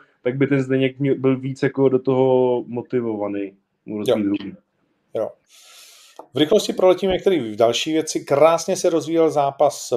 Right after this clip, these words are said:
Speaker 2: první, Bahní Cordero. Eh, tam se ukázalo, že těch sedm kilo může být přece jenom problém, protože Kuba docela trefoval ty svý údery, ale Cordero
Speaker 1: Jo.
Speaker 2: se pořád vracel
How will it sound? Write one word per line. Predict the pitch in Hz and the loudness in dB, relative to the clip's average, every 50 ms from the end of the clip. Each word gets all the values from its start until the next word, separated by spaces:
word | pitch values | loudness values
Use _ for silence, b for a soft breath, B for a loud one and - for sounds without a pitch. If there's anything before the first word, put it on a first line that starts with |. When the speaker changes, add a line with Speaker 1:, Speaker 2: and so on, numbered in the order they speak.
| - - | -4 -2
Speaker 2:
první, | 113 113 110 110 117 120 131 135 | -4 -4 -4 -6 -8 -10 -10 -2
Bahní | 123 120 117 117 123 131 127 | 2 2 2 2 2 -8 -10
Cordero. | - - 113 107 107 113 110 107 101 101 95 110 139 _ b b b b b b b b b - | -6 -6 -8 -8 -6 -8 -8 -8 -8 -8 -10 -12 -14 _ b b b b b b b b b -2
Eh, | 113 110 110 110 107 | 0 0 0 0 -2
tam | - 120 120 | -4 -4 -4
se | - - 151 | -2 -4 -4
ukázalo, | 139 127 - 143 135 135 127 143 147 147 | -4 -4 -4 -2 -2 -2 0 -2 -2 -2
že | 131 120 | -4 -4
těch | - 143 - | -8 -10 -10
sedm | - - - 120 135 147 147 143 | -8 -8 -8 -6 -6 -8 -10 -8
kilo | - - 147 143 143 | -4 -2 -2 0 -2
může | 143 135 131 117 131 143 | -2 -4 -6 -6 -6 -8
být | 131 127 135 131 _ | -8 -8 -12 -16 _
přece | - - 120 123 - 151 | -10 -10 -10 -6 -4 -4
jenom | 147 147 160 | -2 -2 -2
problém, | 160 - 131 123 107 113 120 123 | -4 -4 -4 -2 0 -2 -2 -2
protože | 123 - 123 123 | -6 -6 -8 -8
Kuba | 123 - 127 127 127 | -6 -4 0 0 0
docela | 127 127 - - 143 147 | 0 0 0 2 2 2
trefoval | 147 156 151 - - 135 117 110 110 | 2 2 0 0 0 0 2 2 2
ty | 110 120 110 | 0 -4 -10
svý | - - 117 | -10 -8 -8
údery, | 110 117 113 110 104 104 110 127 | -8 -6 -4 -4 -4 -4 -4 -4
ale | 127 117 113 - - | -2 -4 -4 -6 -4
Cordero | 123 117 117 117 117 | -2 2 4 4 4
Speaker 1:
Jo. | 123 120 | 2 0
Speaker 2:
se | - - b b b b b | -6 -10 b b b b b
pořád | 131 135 135 | 0 0 0
vracel | 127 127 120 120 - - 123 120 131 156 | 2 0 0 0 -2 -4 -2 -2 -2 -4